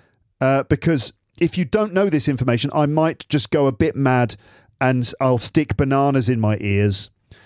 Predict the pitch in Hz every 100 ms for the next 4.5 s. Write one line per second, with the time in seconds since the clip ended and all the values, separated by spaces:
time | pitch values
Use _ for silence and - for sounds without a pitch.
0 | _ _ 135 131 139 180 170 156 139 127
1 | - 143 135 135 127 151 240 202 - -
2 | 180 226 147 147 - - 175 190 220 185
3 | 139 131 120 117 120 113 - _ _ -
4 | 139 135 - 135 123